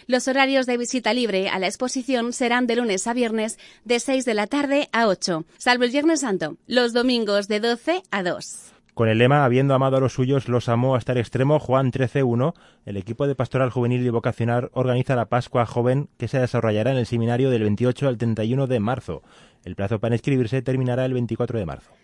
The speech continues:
Speaker 1: Los conventos de la Asunción y San Miguel acogen una oración cuaresmal el jueves siete de marzo a las siete de la tarde, abierta a todos los fieles e impulsada por la Fundación de Clausura.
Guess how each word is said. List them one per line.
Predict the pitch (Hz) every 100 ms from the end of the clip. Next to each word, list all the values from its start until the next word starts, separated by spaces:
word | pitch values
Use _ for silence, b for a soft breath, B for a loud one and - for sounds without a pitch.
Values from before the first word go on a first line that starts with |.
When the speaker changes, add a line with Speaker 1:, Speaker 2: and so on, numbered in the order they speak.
| b b -
Speaker 1:
Los | 247 247
conventos | 277 277 277 262
de | 247
la | 240
Asunción | 262 240 254 254 247
y |
San | 233 240
Miguel | 233 247 254 240
acogen | 220 277 294 277
una | 262 247
oración | 233 240 247
cuaresmal | 233 226 220 269 294 311 B -
el | 220
jueves | 262 247 240
siete | 269 240
de | 202
marzo | 220 220 254
a | 254
las | 208 190
siete | 240 196
de | 208
la | 240
tarde, | 220 170 151 160 B B
abierta | 208 208 226 214
a | 196
todos | 226 208
los | 190 185
fieles | 254 269 269 262
e | 220
impulsada | 214 226 277 285 302
por | 233
la | 214
Fundación | 208 208 196 196 254 262
de | 254
Clausura. | 254 226 220 156